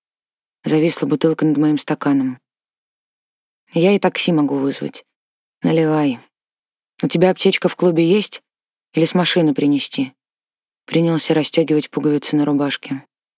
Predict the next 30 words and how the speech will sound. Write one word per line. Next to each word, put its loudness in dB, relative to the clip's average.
«Стриптиз 0
у 2
нас 2
в 2
зале 4
танцует», — -2
заржал 2
брат, 0
когда 0
я 2
стащил -2
с -2
себя 0
рубашку. -2
«Увидев 2
на 2
сцене 0
такой 2
торс, 0
тёлки 2
тебя 2
баблом 2
закидают», — 0
продолжал 2
он 2
веселиться. -2
«А 2
аптечка 0
тебе 2
зачем?» 0